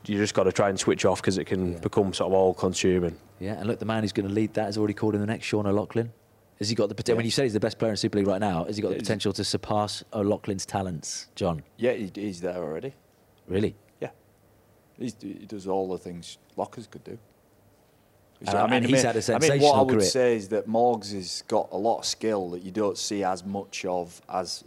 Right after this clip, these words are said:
Speaker 3: he can do.
Speaker 2: Mm.
Speaker 3: As his body gets a bit more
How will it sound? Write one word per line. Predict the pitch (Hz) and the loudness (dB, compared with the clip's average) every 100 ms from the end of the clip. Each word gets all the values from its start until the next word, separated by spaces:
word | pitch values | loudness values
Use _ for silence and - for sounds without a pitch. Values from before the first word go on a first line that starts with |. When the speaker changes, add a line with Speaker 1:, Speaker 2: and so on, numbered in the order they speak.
| - | -14
Speaker 3:
he | 95 | -14
can | - 104 104 98 | -10 -8 -6 -8
do. | 78 78 - - - | -8 -10 -14 -18 -16
Speaker 2:
Mm. | 87 107 | -4 -4
Speaker 3:
As | 104 | -2
his | 107 | -6
body | - 107 95 | -2 -2 -2
gets | 90 95 - - | -2 -4 -4 -8
a | |
bit | 90 - 98 | -8 -4 -4
more | 95 92 92 85 | -4 -4 -4 -8